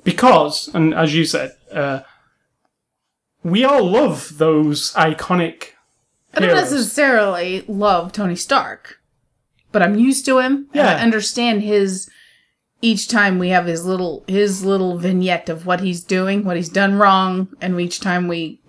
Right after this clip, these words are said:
Speaker 2: go along for the ride. Thor, I find interesting just 'cause it is a person, well, a
Speaker 1: The Hulk.
Speaker 2: god, whatever, from a whole different thing. Hulk, I'm not that interested in.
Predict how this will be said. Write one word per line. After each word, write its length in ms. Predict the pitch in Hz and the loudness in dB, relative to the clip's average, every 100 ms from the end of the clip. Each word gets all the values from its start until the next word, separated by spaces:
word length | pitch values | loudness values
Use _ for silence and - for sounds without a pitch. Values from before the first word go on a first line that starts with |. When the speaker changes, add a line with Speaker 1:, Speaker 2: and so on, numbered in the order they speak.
| 190 | 0
Speaker 2:
go 180 | 190 180 | 2 2
along 280 | 175 165 | 2 -2
for 120 | - 175 | -4 -6
the 100 | 160 | -4
ride. 280 | 156 143 | -4 -4
Thor, 500 | - - 240 226 226 - | -6 2 4 4 2 2
I 60 | |
find 220 | 190 190 | 2 2
interesting 480 | 202 196 202 202 190 | 2 0 -2 -4 -2
just 160 | 185 185 | -2 -2
'cause 160 | 185 175 | -4 -2
it 80 | |
is 140 | 180 170 | -2 -2
a 60 | |
person, 560 | 175 196 190 208 180 175 - - - _ | -4 -2 -2 -4 -6 -8 -12 -20 -20 _
well, 200 | 131 131 | -8 -6
a 160 | 127 - _ - | -8 -10 _ -2
Speaker 1:
The 100 | 156 | 2
Hulk. 160 | 165 185 | 4 2
Speaker 2:
god, 320 | 165 165 170 | 2 -2 -2
whatever, 220 | 175 175 | -2 -2
from 160 | 175 175 | -2 -2
a 40 | |
whole 180 | 175 185 | -2 -2
different 460 | 185 220 - 190 - | 0 0 0 -4 -4
thing. 300 | - 190 196 - - | -6 -4 -6 -8 -8
Hulk, 220 | - 233 233 | 0 2 4
I'm 80 | |
not 160 | 190 170 | 2 2
that 100 | 160 | 2
interested 520 | 190 196 190 - 185 | 0 0 -2 -4 -4
in. 320 | 185 185 180 | -2 -2 -4